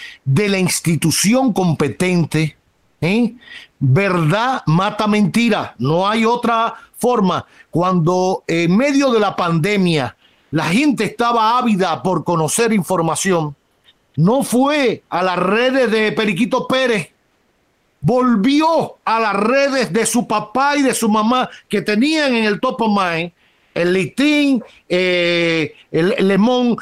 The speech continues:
el otro, los, los tradicionales, los,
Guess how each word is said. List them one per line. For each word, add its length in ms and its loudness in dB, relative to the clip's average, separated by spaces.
el 320 0
otro, 540 -2
los, 460 0
los 220 0
tradicionales, 1080 0
los, 520 0